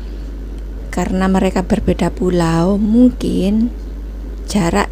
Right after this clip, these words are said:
yang, jarak yang jauh mungkin yang membuat mereka berat. Bisa jadi begitu ya guys ya. Namun ketika membawakan lagu ini, wajah Bunda Fauzana itu terlihat happy-happy aja ya. Beda banget dengan suasana ketika Mas Iyun live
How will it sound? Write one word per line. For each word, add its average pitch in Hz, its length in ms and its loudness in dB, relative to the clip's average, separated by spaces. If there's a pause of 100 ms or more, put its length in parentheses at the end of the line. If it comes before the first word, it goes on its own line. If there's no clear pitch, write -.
yang, 185 560 2
jarak 170 240 0
yang 180 240 0
jauh 202 240 4
mungkin 202 400 2
yang 185 320 2 (400)
membuat 190 480 2
mereka 180 480 0
berat. 170 400 0 (640)
Bisa 170 240 -2
jadi - 320 0
begitu - 400 0
ya - 160 0
guys - 240 -2
ya. 170 160 2 (960)
Namun 285 360 10
ketika 247 280 2 (440)
membawakan 190 560 4
lagu 185 240 -2
ini, 226 560 2 (1000)
wajah 240 400 2
Bunda 190 240 2
Fauzana 185 520 0
itu - 240 0
terlihat 180 400 -2
happy-happy 175 640 0
aja 254 200 2
ya. 190 200 2
Beda 180 320 0
banget 175 400 -2
dengan 180 240 0
suasana 180 920 -2
ketika 214 680 -2
Mas 220 280 2
Iyun 240 280 6
live 233 320 0